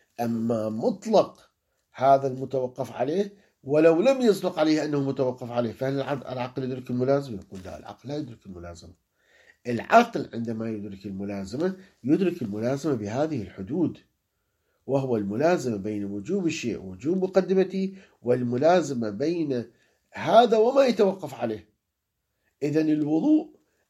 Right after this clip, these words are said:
الذي العقل يدرك، يدرك ملازمته، يدرك ملازمته لما يكون أكو توقف من الصلاة على الوضوء. لكن هل كل وضوء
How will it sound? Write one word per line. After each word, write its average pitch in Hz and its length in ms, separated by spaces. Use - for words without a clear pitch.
الذي 143 680
العقل 135 560
يدرك، 131 380
يدرك 131 440
ملازمته، 127 1080
يدرك 123 400
ملازمته 123 680
لما 127 260
يكون 117 240
أكو 120 240
توقف 165 600
من 117 140
الصلاة 117 440
على 113 180
الوضوء. 95 460
لكن 101 340
هل 147 300
كل 120 280
وضوء 151 800